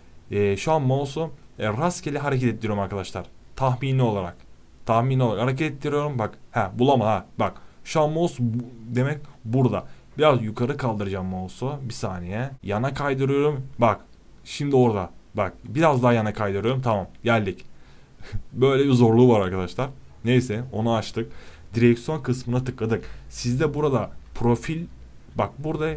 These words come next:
bak, yerleşim diyor. Sizde olacak mı? Yoksa bile arkadaşlar, bu yerleşim kısmını geldikten sonra bak, yön okuyla sağa basınız diyor. Sizde sol da olabilir.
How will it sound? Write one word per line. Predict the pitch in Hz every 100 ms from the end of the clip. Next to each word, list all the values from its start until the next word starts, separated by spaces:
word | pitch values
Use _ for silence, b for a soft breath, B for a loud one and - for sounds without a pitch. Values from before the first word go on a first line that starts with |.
| -
bak, | 92 -
yerleşim | 101 123 139 135 131 147 123 95
diyor. | 87 - - -
Sizde | - 117 123
olacak | 127 131 131 156 151 117
mı? | 120 135 -
Yoksa | 117 165 170 - 117
bile | 127 131
arkadaşlar, | 117 151 131 113 98
bu |
yerleşim | 113 117 120 127 147
kısmını | 139 127 127 123
geldikten | 120 120 151
sonra | 135 120 92
bak, | 101 95 B B B 113
yön | 139
okuyla | 156 139 156 139 156 - -
sağa | - - 131 147
basınız | 120 - 101 90
diyor. | 82 80 - b b -
Sizde | - 123 120
sol | 135 143 156 147
da |
olabilir. | 117 98 85